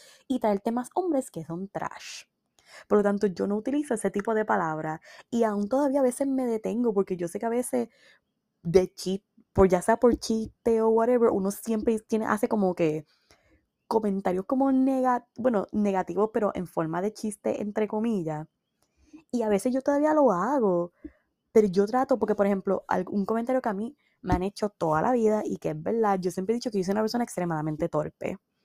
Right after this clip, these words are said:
que yo no tengo balance y que yo soy extremadamente torpe.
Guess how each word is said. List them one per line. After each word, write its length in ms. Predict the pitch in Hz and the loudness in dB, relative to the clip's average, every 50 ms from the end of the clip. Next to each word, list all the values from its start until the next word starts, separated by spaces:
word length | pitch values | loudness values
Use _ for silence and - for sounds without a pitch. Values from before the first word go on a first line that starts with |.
| - - - _ _ _ | -20 -20 -20 _ _ _
que 120 | - 160 156 | -4 -2 0
yo 120 | 160 156 | 0 0
no 120 | 160 160 156 | 0 0 0
tengo 220 | - 180 180 185 | -2 -2 0 0
balance 460 | 196 226 240 233 214 208 208 - - | 2 2 2 2 2 0 -2 0 0
y 40 | 208 | 0
que 100 | 180 190 | 2 0
yo 60 | 180 | 0
soy 100 | 165 185 | 0 -2
extremadamente 680 | 190 - - - 175 165 156 156 160 165 160 151 - 165 | -4 -4 -4 -4 -4 -2 -2 -2 -2 -4 -4 -2 -2 -2
torpe. 480 | - 156 156 - - - - 190 190 | -2 -2 -6 -6 -10 -10 -8 -6 -6